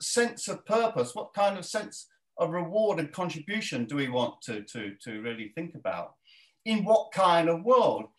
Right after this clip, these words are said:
And I think this becomes particularly important when you think about the context of, of, of covid. So there's a, there's a rather fundamental educational challenge of not seeing it simply as education for employability.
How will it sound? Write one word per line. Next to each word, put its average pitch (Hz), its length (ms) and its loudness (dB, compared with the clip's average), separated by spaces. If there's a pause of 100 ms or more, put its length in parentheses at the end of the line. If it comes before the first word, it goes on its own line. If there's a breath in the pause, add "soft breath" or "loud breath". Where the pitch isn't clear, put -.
(380 loud breath)
And 202 140 4
I 226 100 8
think 233 240 -2
this 180 160 -12
becomes 156 400 -2
particularly 156 480 -6
important 123 600 -8
when 135 180 -4
you 123 80 -6
think 135 260 -6
about 113 240 -4
the 123 80 -10
context 123 560 -8
of, 123 200 -10
of, 120 180 -8 (100)
of 123 160 -6 (220)
covid. 175 420 -2 (800 soft breath)
So 214 200 0
there's 220 180 4
a, 220 180 -4
there's 220 180 0
a 226 180 -4
rather 277 300 2 (100)
fundamental 220 500 2
educational 120 560 -4
challenge 92 520 -8 (280 soft breath)
of 160 120 -2
not 233 300 6
seeing 185 300 0
it - 100 -14
simply 151 640 -2
as 147 200 -6
education 147 720 0
for 156 100 -2
employability. 139 920 -2